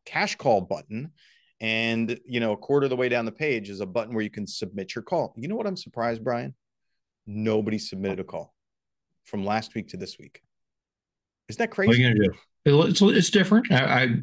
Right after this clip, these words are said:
Speaker 2: I, I would have expected somebody wanted to do it, but it's okay.
Speaker 1: What, what if we do? Maybe it's that, maybe it's that reverse psychology where people don't think it's good. Like, they don't think we do good coaching because we're offering it for free,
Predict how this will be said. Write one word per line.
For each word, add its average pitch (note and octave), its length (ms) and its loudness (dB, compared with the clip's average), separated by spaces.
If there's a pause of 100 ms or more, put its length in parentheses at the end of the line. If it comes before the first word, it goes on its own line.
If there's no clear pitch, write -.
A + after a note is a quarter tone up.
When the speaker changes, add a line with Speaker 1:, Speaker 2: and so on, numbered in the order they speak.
Speaker 2:
I, A#2+ 100 4
I B2+ 40 2
would B2 180 6
have B2+ 80 8
expected C3 500 4
somebody B2+ 280 8
wanted B2 240 6
to D3 60 4
do A#2+ 140 6
it, E3+ 140 4
but A3+ 100 8
it's C4+ 120 6
okay. F#4 240 6
Speaker 1:
What, G#3+ 240 0
what F#3 160 2
if A#3 100 -2
we A3 80 0
do? F3 180 4
Maybe B3 360 2
it's - 180 -2
that, F#3 320 2
maybe F3 220 -2
it's F#3 120 -8
that D3+ 140 -2
reverse C#3+ 340 0
psychology A2+ 640 -4
where F#2+ 140 -8
people A2+ 300 -6
don't G#2+ 260 -2
think G#2 260 -8
it's - 160 -10 (480)
good. C#3 460 0 (200)
Like, A#2 400 -2
they B2+ 120 0
don't F3+ 160 -4
think E3+ 200 -4
we C#3 120 -2
do A#2+ 160 -2
good G#2 400 -6
coaching A2 440 -6
because G#2+ 380 -2
we're G2+ 180 -4
offering G#2+ 360 -4
it F#2+ 100 -10
for F#2+ 140 -8
free, C3 420 -8